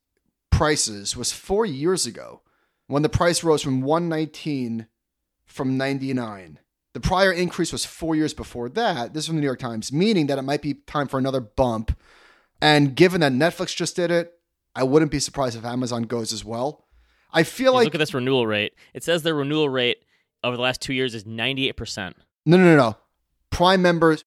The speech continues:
Speaker 1: people that have been members.
Speaker 2: Oh, for at least two years. Oh, who, who have been members for two years is
Speaker 1: Yeah,
Speaker 2: ninety-eight percent. Okay,
Speaker 1: which is
Speaker 2: gotcha.
Speaker 1: remarkable. But I do feel like this is less sticky than Netflix is. I feel like there is definitely a tipping point with Amazon where people are like,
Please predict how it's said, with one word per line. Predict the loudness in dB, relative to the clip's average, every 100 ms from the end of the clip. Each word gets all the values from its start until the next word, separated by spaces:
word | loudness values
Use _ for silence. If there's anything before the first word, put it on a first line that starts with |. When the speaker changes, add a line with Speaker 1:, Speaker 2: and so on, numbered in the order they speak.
| _
Speaker 1:
people | 0 4
that |
have | 4
been | 4 4
members. | 2 4 2
Speaker 2:
Oh, | 2
for | 0
at | 2
least | 2 0
two | -4
years. | -4 -2
Oh, | -2 -2 -2 -4
who, | -4
who | -4
have | -6 -8 -6
been | -2
members | -4 -4
for | -12
two | -10
years | -10 -10
is | -8
Speaker 1:
Yeah, | -4
Speaker 2:
ninety-eight | -2 -4
percent. | -12 -16 0
Okay, | 2
Speaker 1:
which | 4
is | 0
Speaker 2:
gotcha. | 2 2
Speaker 1:
remarkable. | 6 6 4 -2
But | 0 4
I | 4
do | 2 0 0
feel | -2 0 2
like | 4 4 2 -2 -12 _
this | -16 -2 2 2 2
is | 0 0
less | -4 -2 0 2 -2 0
sticky | -2 0 -2 0 -2
than | 0 0
Netflix | -2 -4 -8 -8
is. | -8
I | -10
feel | 0 2
like | 2 0 -12 -20 4
there | 8
is | 8 6
definitely | 2 2 2 0 0 4 4
a | 2 -2
tipping | -4 -4 -6
point | -6 -6 -6
with | -6 -4
Amazon | -2 0 -2 -4
where | -6
people | -4 0 2
are |
like, | 2 0